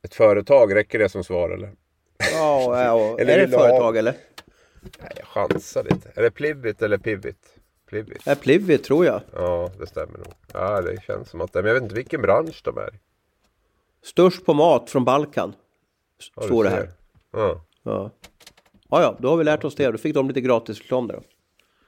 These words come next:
Speaker 1: Ja, ja, det var, det hade jag faktiskt ingen aning om. Att det var ett grossistföretag med inriktning på
Speaker 2: Mm.
Speaker 1: Balkan. Ja.
Speaker 2: Mm.
Speaker 1: Ehm, ja, eh, vi,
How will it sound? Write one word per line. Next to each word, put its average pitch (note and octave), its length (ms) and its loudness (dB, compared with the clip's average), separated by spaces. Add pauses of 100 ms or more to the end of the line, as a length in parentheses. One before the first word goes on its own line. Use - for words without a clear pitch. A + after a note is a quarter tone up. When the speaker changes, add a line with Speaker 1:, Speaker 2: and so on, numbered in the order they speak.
(360)
Speaker 1:
Ja, B2+ 280 -2 (140)
ja, - 140 0
det - 140 -6
var, - 80 -12 (460)
det A2+ 80 -6
hade C#3+ 140 0
jag C3+ 80 0
faktiskt A2+ 200 0
ingen G#2 180 0
aning G2+ 280 4
om. F#2 120 -8 (560)
Att F2+ 120 -6
det F#2 80 -4
var F2 140 0
ett - 260 -10 (840)
grossistföretag G2 960 0
med A1 140 -14 (260)
inriktning G2 460 -4
på G2 60 -4
Speaker 2:
Mm. F2 60 -4
Speaker 1:
Balkan. G2 380 -2 (600)
Ja. - 280 -16
Speaker 2:
Mm. A#2 220 -6 (480)
Speaker 1:
Ehm, A2+ 920 6
ja, D3+ 320 4
eh, F2+ 180 0 (600)
vi, C3 140 -8